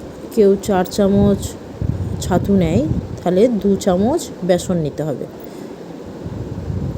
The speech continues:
আমি ছাতুটার বেসনটা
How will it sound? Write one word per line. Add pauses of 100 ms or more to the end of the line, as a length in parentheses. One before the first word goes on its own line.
(1900)
আমি (480)
ছাতুটার
বেসনটা